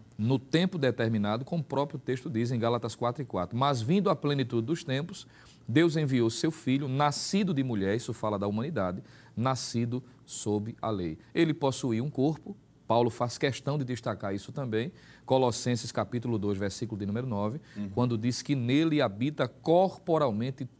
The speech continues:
Speaker 1: toda a divindade, ou seja, toda a plenitude da divindade.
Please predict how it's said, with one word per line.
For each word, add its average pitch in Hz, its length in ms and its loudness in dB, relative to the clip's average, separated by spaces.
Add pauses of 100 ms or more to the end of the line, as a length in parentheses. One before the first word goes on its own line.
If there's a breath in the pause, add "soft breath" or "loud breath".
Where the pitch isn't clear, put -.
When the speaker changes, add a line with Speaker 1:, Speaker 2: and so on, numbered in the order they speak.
(120)
Speaker 1:
toda 175 560 2
a 139 140 2
divindade, 123 800 0
ou 127 120 2
seja, 101 280 0
toda 165 340 0
a 139 40 2
plenitude 120 680 -2 (340 loud breath)
da 110 120 0
divindade. 104 540 -4